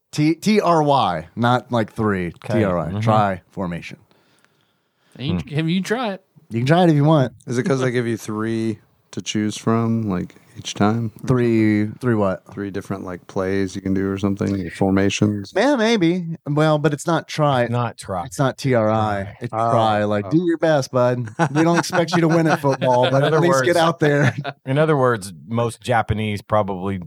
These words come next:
Speaker 2: maybe at the time hadn't done a lot of football gaming, and they were like, "Hey, try football."
Speaker 1: Yeah, give it a shot.
Speaker 2: <laughs> Try some football.
Speaker 1: You might
Speaker 2: You might
Speaker 1: like
Speaker 2: like
Speaker 1: it.
Speaker 2: it.
Speaker 1: Yeah.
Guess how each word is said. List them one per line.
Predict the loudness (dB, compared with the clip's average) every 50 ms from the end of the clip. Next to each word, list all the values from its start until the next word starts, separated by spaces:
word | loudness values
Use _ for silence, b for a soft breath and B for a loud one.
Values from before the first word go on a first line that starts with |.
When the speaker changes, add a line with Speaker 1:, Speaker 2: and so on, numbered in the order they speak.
| -14 _ _ _ _ _ _ _ _ _ _ _ _ -10
Speaker 2:
maybe | -6 -4 -2 -2 -2 -2 -2 -4
at | -4
the | -6 -8
time | -4 -2 0 0 0 0 -2
hadn't | -2 -2 -2 -4 -4 -6 -6 -6
done | -4 -2 0
a | 0 4
lot | 4 4 4
of | 4 0 -2 -10 _ _ _ _ _ -4
football | -4 -2 2 4 6 6 6 4
gaming, | 2 0 0 0 0 -2 -2 -2 -4 -4
and | -6 -6 -6 -8 -8 -8
they | -8
were | -8 -6 -6
like, | -6 -6 -4 -2
"Hey, | -2 -2
try | -2 0 0 2 2
football." | 2 0 -4 -2 2 2 2 0 -2 _ _ _ _ _ _
Speaker 1:
Yeah, | -2 0 2 2 2 0 0 0
give | 0 2 2
it | 2
a | 2
shot. | 2 4 4 4 4 2 2 0 0
Speaker 2:
<laughs> | 0 0 -2 -2 0
Try | 0 2 2 2
some | 0 -2 -6 -4
football. | -2 0
Speaker 1:
You | 0 2 2
might | 2 2 2
Speaker 2:
You | 2
might | 2 2 2 2
Speaker 1:
like | 2 2 0
Speaker 2:
like | 0 -4 -8
Speaker 1:
it. |
Speaker 2:
it. | -10 -4
Speaker 1:
Yeah. | -2 0 2 2 2 0